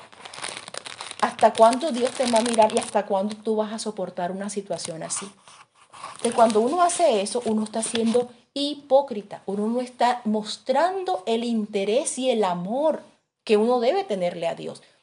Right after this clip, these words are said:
Tienen que hacer un culto, tienen que dar una hora para que tú vayas a orar y presentarte delante de Dios. Mm, mm.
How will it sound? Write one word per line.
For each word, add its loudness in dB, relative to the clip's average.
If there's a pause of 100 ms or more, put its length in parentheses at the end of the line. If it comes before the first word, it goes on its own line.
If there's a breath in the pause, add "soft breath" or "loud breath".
(140 soft breath)
Tienen 0
que 2
hacer 0
un -2
culto, -2
tienen -4
que 2
dar 4
una -2
hora 8
para 2
que -6
tú -4
vayas 2
a 4
orar 2
y -6
presentarte -2
delante -10
de -10
Dios. -18 (880)
Mm, -6
mm. -4